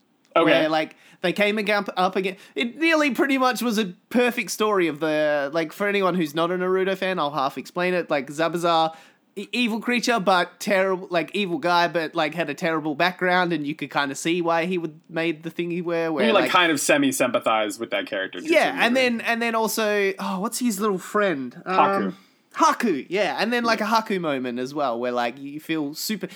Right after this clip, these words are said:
Speaker 2: like, if you merge those two characters together, that's the villain they kinda went up to,
Speaker 1: Oh,
Speaker 2: up
Speaker 1: okay.
Speaker 2: against in, um, Black Clover. And
Speaker 1: Haku,
Speaker 2: it was like
Speaker 1: Haku, like, now that I think about, more about it, like,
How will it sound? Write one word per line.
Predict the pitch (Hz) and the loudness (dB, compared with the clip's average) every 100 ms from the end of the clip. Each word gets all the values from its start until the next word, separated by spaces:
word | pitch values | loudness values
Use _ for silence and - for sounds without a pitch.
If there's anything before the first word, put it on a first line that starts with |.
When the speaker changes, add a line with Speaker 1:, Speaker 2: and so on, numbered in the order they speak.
| - - | -16 -4
Speaker 2:
like, | 226 202 | -2 0
if | 262 | 0
you | 277 294 | 2 2
merge | 254 254 220 | 2 2 0
those | - 311 - | 0 0 -2
two | 220 | -4
characters | 196 190 165 - 180 160 | 2 2 2 -2 -4 -4
together, | - 135 165 233 208 | -4 -2 0 -2 -2
that's | 170 156 - | -2 -4 -6
the | 185 170 | -4 -4
villain | 143 160 156 151 143 | -2 -2 -2 -2 -2
they | 139 | -2
kinda | 127 156 147 | -2 -4 -2
went | 139 139 | -2 -2
up | 135 - | -4 -6
to, | - 147 131 127 - | -8 -6 -6 -8 -6
Speaker 1:
Oh, | 359 320 | -2 2
Speaker 2:
up | 156 | 2
Speaker 1:
okay. | 143 | 0
Speaker 2:
against | 143 135 123 151 | -2 -2 -4 -4
in, | 135 127 123 | -4 -4 -4
um, | 123 123 120 139 _ _ - - | -4 -4 -8 -14 _ _ -16 -6
Black | 147 123 | -4 -4
Clover. | 160 147 110 101 - - - - | -4 -4 -4 -12 -20 -20 -20 0
And | 208 220 | 4 6
Speaker 1:
Haku, | |
Speaker 2:
it | 226 | 6
was | 349 | 6
like | 262 208 | 4 4
Speaker 1:
Haku, | 180 240 370 165 | 2 4 2 4
like, | 160 | 2
now | 131 131 | 2 2
that | 147 | 2
I | |
think | 131 131 | 2 0
about, | 127 | 0
more | 110 107 117 | 0 0 2
about | 143 | 2
it, | 165 151 | 2 -2
like, | 107 98 | -4 -6